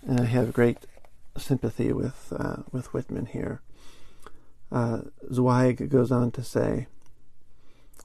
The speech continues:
"If we compound this element, this elemental drama of self-risk, with the stifling taboo on homosexual love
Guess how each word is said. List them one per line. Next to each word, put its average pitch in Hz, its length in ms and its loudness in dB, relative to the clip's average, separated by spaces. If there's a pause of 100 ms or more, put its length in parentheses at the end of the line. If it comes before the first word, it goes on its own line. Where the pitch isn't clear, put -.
(920)
"If 143 200 2
we 156 100 6
compound 156 680 2
this 143 240 6
element, 120 540 4 (180)
this 123 180 0
elemental 131 500 6
drama 123 360 4
of 117 180 -2
self-risk, - 760 0 (800)
with - 180 0
the 120 80 -2
stifling 135 640 6
taboo 131 500 6
on 120 140 4
homosexual 123 720 2
love 110 280 4